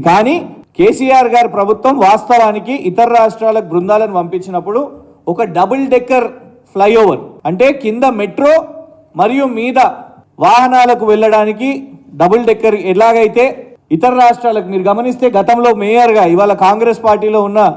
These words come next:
సోదరులు, గతంలో మేయర్గా పనిచేసిన బొంతు రామ్మోహన్ గారు, హెచ్ఎండి అధికారులు, వాళ్ళందరూ ఇతర రాష్ట్రాలకు పోయి వీటిని స్టడీ చేసి కేసీఆర్ గారి ప్రభుత్వం ఈ ప్రణాళిక ఎలివేటెడ్ కారిడార్లో రెండు, ఇటు డబుల్ డెక్కర్ స్కైవే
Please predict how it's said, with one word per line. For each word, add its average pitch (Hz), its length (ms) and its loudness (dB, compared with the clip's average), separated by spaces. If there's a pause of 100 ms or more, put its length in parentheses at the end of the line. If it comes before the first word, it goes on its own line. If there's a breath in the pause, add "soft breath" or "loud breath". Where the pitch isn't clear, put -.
(120)
సోదరులు, 208 380 2 (100)
గతంలో 202 320 0 (100)
మేయర్గా 208 360 2 (100)
పనిచేసిన 185 360 0 (100)
బొంతు 170 280 2
రామ్మోహన్ 208 420 0
గారు, 220 160 2 (280)
హెచ్ఎండి 214 400 0 (120)
అధికారులు, 214 460 0
వాళ్ళందరూ 190 500 2
ఇతర 220 240 -2
రాష్ట్రాలకు 202 640 0
పోయి 202 240 0 (580)
వీటిని 202 360 -2
స్టడీ 196 280 0 (100)
చేసి 226 300 0 (520)
కేసీఆర్ 240 580 2
గారి 214 240 0
ప్రభుత్వం 196 420 0 (440)
ఈ - 20 4 (120)
ప్రణాళిక 214 440 2 (140)
ఎలివేటెడ్ 220 500 0
కారిడార్లో 202 640 2
రెండు, 190 180 0 (300)
ఇటు 180 140 2 (100)
డబుల్ 196 260 2
డెక్కర్ 214 280 -2
స్కైవే 202 340 2